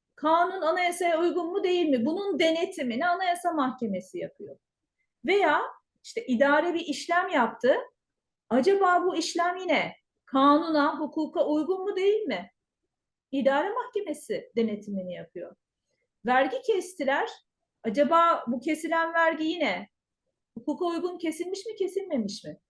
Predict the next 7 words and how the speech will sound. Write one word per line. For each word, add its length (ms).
Vergi 300
Mahkemesi 640
bakıyor. 360
Demek 260
ki 60
ikinci 440
boyutta 440